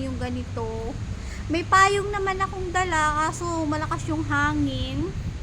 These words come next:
Kaya hindi ko na lang siya binuka, guys. Uy, grabe, lumalakas. <laughs> Lumalakas ang ulan. Ang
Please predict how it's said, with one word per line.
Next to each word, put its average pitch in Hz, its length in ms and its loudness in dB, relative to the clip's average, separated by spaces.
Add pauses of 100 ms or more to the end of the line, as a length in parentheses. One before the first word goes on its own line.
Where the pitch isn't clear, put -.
(420)
Kaya 269 240 -2
hindi 269 200 -2
ko 285 120 -2
na 277 80 -4
lang 277 240 -4
siya 269 160 -4
binuka, 262 520 -6
guys. 226 760 -4 (4000)
Uy, 277 160 -4
grabe, 240 480 -2
lumalakas. - 1040 -6
<laughs> - 1300 -6
Lumalakas 480 1040 0 (140)
ang 480 120 -2 (120)
ulan. 427 880 -2 (1500)
Ang 320 100 -2